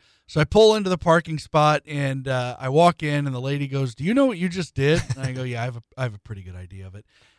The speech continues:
And they called the police. They called the owner of the place to, like, make, make an incident report.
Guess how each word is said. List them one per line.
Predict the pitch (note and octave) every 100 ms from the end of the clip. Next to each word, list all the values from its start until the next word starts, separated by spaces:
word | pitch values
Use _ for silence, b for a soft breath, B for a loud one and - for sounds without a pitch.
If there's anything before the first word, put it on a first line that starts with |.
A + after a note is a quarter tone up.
| -
And | C#3+
they | F#3 G#3
called | - F3+ E3 D3
the | C3
police. | - C#3 D#3 G#3 G#3 G3+ D#3+
They | C#3
called | F3 E3 C#3+
the | C3+
owner | C#3+ E3 F#3 F3
of | E3 C3+
the | D3
place | - E3+ E3+ E3+ F3 - - -
to, | C#3+
like, | C3 D3
make, | D3+ C#3+ C3+
make | C#3+ C3+
an | C3
incident | E3 E3+ D#3+ D#3+
report. | D3+ - E3 E3+